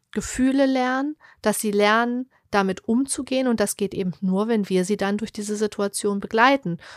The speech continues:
Und das ist, glaube ich, so wichtig, sich das immer auch nochmal klar zu machen. Die machen das nicht, um uns zu ärgern. So, die tun das für sich, weil sie gerade nicht anders können, weil sie keinen anderen Weg haben, um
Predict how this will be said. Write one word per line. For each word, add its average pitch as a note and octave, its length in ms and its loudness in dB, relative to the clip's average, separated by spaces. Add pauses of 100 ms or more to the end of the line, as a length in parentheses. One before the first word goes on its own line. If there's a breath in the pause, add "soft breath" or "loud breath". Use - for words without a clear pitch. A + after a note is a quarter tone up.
Und - 100 -6
das G#3 140 0
ist, A3+ 140 -4
glaube G3+ 220 0
ich, - 40 -10
so G#3 120 -6
wichtig, A3+ 280 -2
sich G#3 140 -4
das - 180 -6
immer G3+ 240 -2
auch F#3+ 80 -2
nochmal F#3 260 -6
klar A#3 280 0
zu - 160 -8
machen. D#3+ 400 -4 (220)
Die G3 60 -2
machen G#3+ 220 2
das G3+ 160 -2
nicht, A3+ 160 -2
um A3 100 -6
uns G#3 240 -2
zu - 100 -4
ärgern. F3+ 480 0 (1300)
So, F#3+ 240 0
die G3+ 280 -6
tun A#3 280 0
das A#3 340 2 (140)
für G#3 260 2
sich, A3+ 320 -2
weil F#3 140 -2
sie A3+ 160 -8
gerade G3+ 320 2
nicht G3 200 -6
anders F3+ 340 -6
können, C4 480 -2 (380 loud breath)
weil F#3+ 120 -4
sie G#3 140 -4
keinen G#3 220 -2
anderen F3+ 360 -4
Weg B3 320 0
haben, A3+ 480 2 (580 loud breath)
um A3+ 380 0